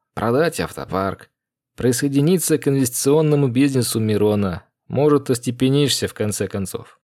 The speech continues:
Скучно в офисе бумажки перебирать. А жених я завидный.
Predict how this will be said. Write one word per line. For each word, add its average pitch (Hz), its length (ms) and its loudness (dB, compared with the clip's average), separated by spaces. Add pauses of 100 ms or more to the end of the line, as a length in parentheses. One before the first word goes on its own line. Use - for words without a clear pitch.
(300)
Скучно 190 640 -6
в 175 80 -4
офисе 180 420 -2
бумажки 165 580 2
перебирать. 113 720 0 (360)
А 107 120 0
жених 165 460 2
я 107 100 2
завидный. 110 720 0